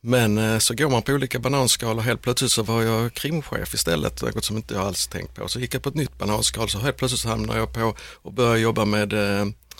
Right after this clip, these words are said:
med, eh, H R-frågor, chefs- och ledarutvecklingsfrågor. Så att, eh, ja, det är mycket som händer under, under karriärens gång och, eh, eh,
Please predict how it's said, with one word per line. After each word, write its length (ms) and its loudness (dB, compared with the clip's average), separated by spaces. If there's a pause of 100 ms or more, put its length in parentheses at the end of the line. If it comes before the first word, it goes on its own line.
(380)
med, 320 -4
eh, 360 -2
H 260 6
R-frågor, 400 2
chefs- 260 4
och 40 2
ledarutvecklingsfrågor. 1120 0
Så 160 -4
att, 140 -4
eh, 80 2 (580)
ja, 160 0 (320)
det 80 -4
är 40 2
mycket 260 2
som 120 0
händer 460 2
under, 340 -4
under 200 -2
karriärens 640 -2
gång 280 0
och, 340 -4
eh, 200 -4 (680)
eh, 400 -6